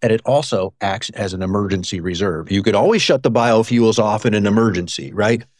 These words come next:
But you look for a policy which has some safety valves which trigger, but again, it provides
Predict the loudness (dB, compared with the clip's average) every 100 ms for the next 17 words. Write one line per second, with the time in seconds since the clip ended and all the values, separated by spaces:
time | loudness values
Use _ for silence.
0 | _ -2 -2 0 2 4 2 0 0 0
1 | 0 2 2 0 -2 -2 -2 -2 -2 0
2 | -2 -4 0 0 0 -2 -2 -2 -2 -4
3 | -6 -8 -8 -4 -2 -2 -6 _ _ _
4 | -2 0 0 -4 _ _ -2 2 2 2
5 | 0 0 0 0 0 -2